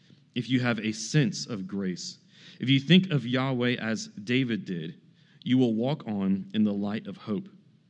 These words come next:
This passage does not mean to help you excuse the guilt of your sin, but to help you get beyond the despair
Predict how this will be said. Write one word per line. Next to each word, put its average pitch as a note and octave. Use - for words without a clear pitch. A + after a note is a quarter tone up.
This C#3+
passage D#3+
does A#2
not C#3+
mean C#3+
to C3
help C#3+
you B2+
excuse D3+
the B2+
guilt D#3
of A2+
your G2+
sin, F#2+
but -
to C3+
help C#3+
you D3
get B2
beyond G#2+
the G2+
despair F#2+